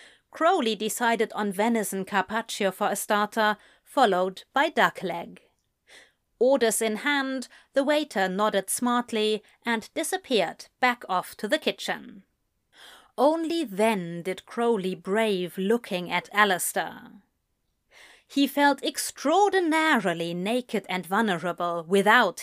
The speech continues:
his sunglasses. "So," Alistair said, fixing him with a probing stare. He so rarely saw Crowley's actual eyes, he was going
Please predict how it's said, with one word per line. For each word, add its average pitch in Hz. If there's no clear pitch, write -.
his 185
sunglasses. 185
"So," 196
Alistair 202
said, 214
fixing 208
him 185
with 190
a 196
probing 214
stare. 170
He 339
so 320
rarely 233
saw 254
Crowley's 220
actual 196
eyes, 220
he 320
was 330
going 320